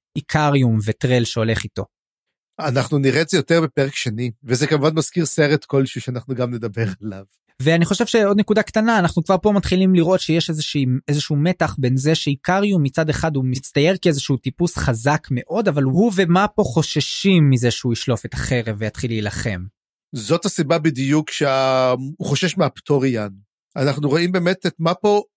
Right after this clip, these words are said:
Speaker 2: לא רוצה שאיקריום יילחם. זה משהו שאנחנו רואים יותר בפרק שתיים, הרבה יותר,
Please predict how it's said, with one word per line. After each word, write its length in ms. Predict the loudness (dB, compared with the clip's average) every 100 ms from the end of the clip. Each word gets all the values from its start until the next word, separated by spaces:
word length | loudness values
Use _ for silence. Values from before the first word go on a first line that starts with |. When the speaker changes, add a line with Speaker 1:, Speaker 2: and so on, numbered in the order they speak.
| _ _
Speaker 2:
לא 340 | -2 2 2 0
רוצה 600 | -2 -2 -2 -2 -2 -2 -4 -10 _ _ _
שאיקריום 600 | -2 0 0 2 2 2
יילחם. 400 | 2 0 2 0 -2 _ _ -10
זה 180 | -2 0
משהו 380 | 2 0 -2 -2
שאנחנו 800 | -2 -2 -4 -4 -4 -2 -2 -2
רואים 280 | -2 -2
יותר 200 | -2 -2
בפרק 300 | -2 -2 -4
שתיים, 440 | -4 -4 0 0 -2 -8 -14 -8
הרבה 240 | -6 2 2
יותר, 340 | 2 0